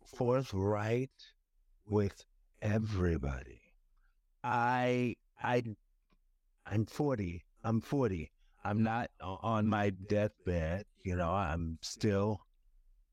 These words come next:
huh. Didn't Pink have an album entitled, like "I'm Still Here" or something? I don't know. But yeah, I, I'm, I'm still going. Not like that Pink album, because she was saying, uh,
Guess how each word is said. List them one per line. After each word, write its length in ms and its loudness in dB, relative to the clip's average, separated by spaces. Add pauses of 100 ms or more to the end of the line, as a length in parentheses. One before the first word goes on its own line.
(1600)
huh. 200 0 (680)
Didn't 360 2
Pink 400 0
have 180 0
an 100 2
album 400 2
entitled, 600 2
like 280 0
"I'm 140 -4
Still 360 0
Here" 760 0
or 100 -2
something? 440 -4
I 20 0
don't 200 -2
know. 880 -20
But 180 0
yeah, 140 -8 (180)
I, 300 -2
I'm, 120 -2
I'm 160 0
still 360 0
going. 600 2 (720)
Not 220 0
like 300 2
that 240 0
Pink 260 4
album, 420 0
because 400 0
she 220 -2
was 160 0
saying, 300 2
uh, 140 -8